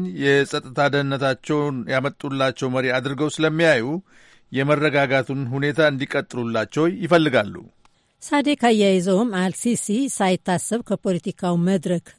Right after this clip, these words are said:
Speaker 2: ቢሰወሩ ግብፃውያን ምናልባት የክልሉን አለመረጋጋት ሊያመጣ ከሚችለው ሲቪል መሪ ይልቅ ከወታደራዊ የፖለቲካ ክፍል የሚመርጡ ይመስለኛል።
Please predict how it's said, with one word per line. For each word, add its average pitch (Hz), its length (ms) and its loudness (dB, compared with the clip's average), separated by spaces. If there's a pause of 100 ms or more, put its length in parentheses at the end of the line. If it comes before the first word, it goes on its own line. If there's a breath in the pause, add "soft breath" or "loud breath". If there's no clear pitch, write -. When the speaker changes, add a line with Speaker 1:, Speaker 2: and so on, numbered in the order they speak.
Speaker 2:
ቢሰወሩ 165 680 -2 (640)
ግብፃውያን 208 720 2
ምናልባት 185 600 0
የክልሉን 190 540 0 (140)
አለመረጋጋት 196 880 2
ሊያመጣ 196 400 2 (100)
ከሚችለው 185 680 2 (280)
ሲቪል 208 420 0
መሪ 185 260 2
ይልቅ 180 300 2 (340)
ከወታደራዊ 202 720 4
የፖለቲካ 190 680 0
ክፍል 180 340 -4
የሚመርጡ 170 480 0
ይመስለኛል። 165 640 -4